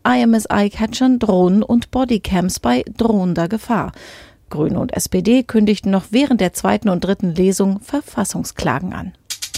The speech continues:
Eins Komma drei Milliarden gefälschte Facebook-Accounts gelöscht. Unerwünschte Inhalte überschwemmen das soziale Netzwerk Facebook.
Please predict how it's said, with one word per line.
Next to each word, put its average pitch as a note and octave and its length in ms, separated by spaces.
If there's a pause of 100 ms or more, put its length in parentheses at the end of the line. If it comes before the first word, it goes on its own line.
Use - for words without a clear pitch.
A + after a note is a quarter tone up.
(600)
Eins C#4+ 200
Komma D4+ 200
drei G#3+ 220
Milliarden G3+ 480
gefälschte G#3 540
Facebook-Accounts F#3 1000
gelöscht. G3+ 480 (720)
Unerwünschte C#4 600
Inhalte F3+ 520
überschwemmen G3+ 680
das F3+ 200
soziale F3+ 520
Netzwerk F3+ 580
Facebook. - 600